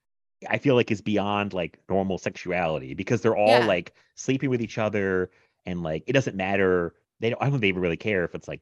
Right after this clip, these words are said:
Speaker 1: man or woman. They're all just, like, attracted to each other and car crashes and,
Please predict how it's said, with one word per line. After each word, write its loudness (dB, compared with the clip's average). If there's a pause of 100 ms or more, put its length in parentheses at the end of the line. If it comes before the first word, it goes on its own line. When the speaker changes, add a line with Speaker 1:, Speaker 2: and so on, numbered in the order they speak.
Speaker 1:
man -4
or -4
woman. -2
They're 0
all 2
just, -6
like, -10
attracted -10
to -10
each -12
other 2
and -8
car 2
crashes -2
and, -8